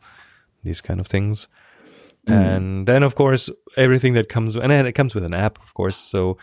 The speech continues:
Speaker 1: everything that goes with, with, uh, this app being on your smartphone, all the social sharing and stuff that is, um, of course, built in there.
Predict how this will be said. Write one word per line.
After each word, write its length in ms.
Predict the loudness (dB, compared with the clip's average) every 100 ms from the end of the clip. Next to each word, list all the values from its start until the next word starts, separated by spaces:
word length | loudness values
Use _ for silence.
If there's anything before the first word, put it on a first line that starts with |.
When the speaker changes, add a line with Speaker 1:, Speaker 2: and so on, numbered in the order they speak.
| -16 _
Speaker 1:
everything 400 | 2 2 2 0
that 280 | 0 -2 -2
goes 380 | 2 4 2 2
with, 400 | 0 0 -4 _ _ _ _ _ -2
with, 400 | 0 0 -8 -6
uh, 140 | -4 -2
this 320 | -2 -4 -8 _ _ _ -8 0
app 200 | 0 2
being 160 | 0
on 80 | 0
your 100 | 0
smartphone, 500 | 2 0 2 0 2
all 140 | 2
the 80 | 0
social 320 | 0 0 0
sharing 540 | -2 -2 -2 0 0 -2
and 100 | -6
stuff 360 | -4 -6 -6 -6
that 280 | -8 -8 -20 -20 -20 -20 -20 _ _ -8
is, 460 | -4 -4 -4 -8 -4
um, 380 | -2 -2 -4 -8 _ _ _ -14
of 140 | -6
course, 240 | -4 -2 -2
built 280 | -2 -2
in 160 | -4 -6
there. 240 | -8 -10